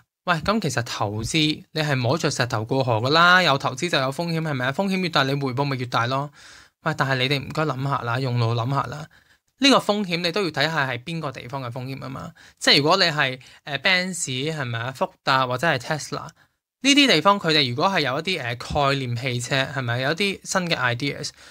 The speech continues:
佢哋想，即係會去，哇，佢哋話，啊，第時會推出啦。噉呢啲風險微細咯，因為佢哋本身係有信用嘅人吖嘛。但係，吓，即係下一句我唔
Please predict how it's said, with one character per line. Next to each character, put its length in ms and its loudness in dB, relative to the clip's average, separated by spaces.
佢 140 2
哋 140 6
想， 200 2
即 80 0
係 260 4
會 320 0
去， 100 -14
哇， 140 2
佢 160 0
哋 20 -4
話， 140 2
啊， 160 2
第 100 0
時 140 -4
會 120 -2
推 160 2
出 120 0
啦。 180 0
噉 120 0
呢 140 -2
啲 100 2
風 160 2
險 160 0
微 140 -2
細 220 0
咯， 220 -4
因 120 -2
為 100 4
佢 140 0
哋 100 0
本 220 -2
身 120 2
係 120 0
有 260 -2
信 340 -2
用 200 0
嘅 80 0
人 160 -2
吖 60 -8
嘛。 160 -6
但 120 0
係， 260 0
吓， 180 -4
即 120 -2
係 400 -2
下 160 4
一 20 -2
句 80 0
我 140 -2
唔 100 -8